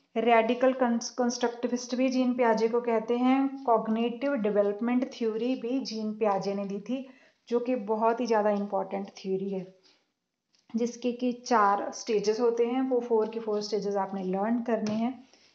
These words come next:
किस stage में बच्चा कितने साल का होता है, सभी के names वगैरह।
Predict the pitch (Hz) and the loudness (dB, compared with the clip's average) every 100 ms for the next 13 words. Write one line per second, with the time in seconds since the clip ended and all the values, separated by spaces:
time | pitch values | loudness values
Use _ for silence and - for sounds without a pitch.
0 | _ 247 240 254 233 220 220 208 - 220 | _ -4 -2 2 2 2 0 -4 -4 -4
1 | 220 226 220 214 220 202 190 196 202 196 | -2 -4 -4 -4 0 2 2 0 -2 -4
2 | 196 214 226 214 208 233 214 196 185 180 | -4 -4 -2 -4 -4 -4 -4 -4 -6 -8
3 | 180 180 | -8 -8